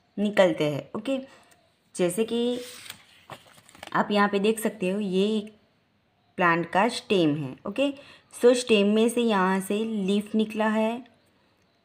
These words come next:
then ब्रांच, फ्रूट, फ्लावर, बर्ड्स। ओके, so अलग-अलग पार्ट जो है वो स्टेम में से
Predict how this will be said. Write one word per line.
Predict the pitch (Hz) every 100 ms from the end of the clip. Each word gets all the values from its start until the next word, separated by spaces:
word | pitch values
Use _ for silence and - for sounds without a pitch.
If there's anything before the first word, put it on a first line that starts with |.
| _ _ _ -
then | 165 185 180 180 175 165
ब्रांच, | 175 170 165 190 240 247 - - _ _ _ _ _ _ _ _ _ _
फ्रूट, | - 208 208 220 220 - - - _ _ _ _ _
फ्लावर, | - 190 180 180 202 208 208 226 _ _ _ _ -
बर्ड्स। | 165 175 190 202 196 - - 233
ओके, | 320 277 - - _ - 269
so | 277 269 - - _ _ -
अलग-अलग | 190 226 247 269 269 -
पार्ट | 185 175 -
जो | 190
है | 180 185
वो | 233 269
स्टेम | - 208 214
में | 240 196
से | 175 208